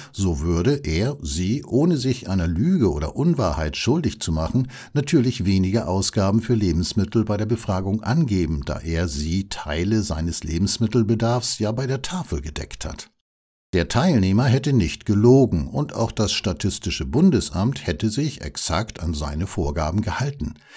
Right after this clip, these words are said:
Dennoch würden die Angaben zu den Ausgaben für Lebensmittel nicht der Realität entsprechen. Und dies nur als ein Beispiel von mehreren, dass es auch noch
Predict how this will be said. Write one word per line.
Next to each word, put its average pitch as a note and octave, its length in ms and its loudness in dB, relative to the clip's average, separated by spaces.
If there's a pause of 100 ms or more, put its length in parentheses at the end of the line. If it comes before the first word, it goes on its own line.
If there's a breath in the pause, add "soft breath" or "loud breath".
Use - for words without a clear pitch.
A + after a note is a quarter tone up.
(200 loud breath)
Dennoch G2+ 500 2
würden G2 240 4
die E2 160 -4
Angaben G#2 560 2
zu - 140 -4
den D#2 220 -2
Ausgaben A2+ 580 2
für B2+ 160 2
Lebensmittel C3 680 2
nicht G#2 280 0
der D#2+ 120 -2
Realität D2+ 540 -4
entsprechen. - 680 -8 (260 soft breath)
Und A2 240 0
dies G2 320 2
nur E2 240 0
als C#2+ 260 -8
ein G#2+ 320 2
Beispiel E2 600 -2
von C#2+ 220 -4
mehreren, G2 540 2 (320 loud breath)
dass B2+ 180 -2
es - 140 -2
auch A2+ 160 -2
noch A#2+ 180 0